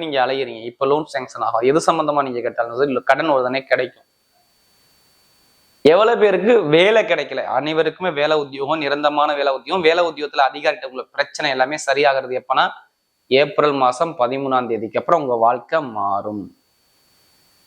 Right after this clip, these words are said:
மாற்றம் உண்டு. இங்க வேலை பார்த்தாலும் சரி, இல்ல வெளியூர்ல வேலை பார்த்தாலும் சரி, இல்ல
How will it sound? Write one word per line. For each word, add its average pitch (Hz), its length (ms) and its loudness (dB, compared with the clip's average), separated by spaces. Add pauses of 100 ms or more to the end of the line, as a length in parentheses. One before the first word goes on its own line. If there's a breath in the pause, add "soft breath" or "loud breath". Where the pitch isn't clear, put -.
(580)
மாற்றம் 143 560 4 (120)
உண்டு. 139 340 4 (1900)
இங்க 135 180 6 (120)
வேலை 135 160 4 (100)
பார்த்தாலும் 117 400 0
சரி, 120 240 -2
இல்ல 170 180 4
வெளியூர்ல 143 460 2
வேலை 123 220 0
பார்த்தாலும் 113 320 -4
சரி, 151 140 0
இல்ல 196 120 2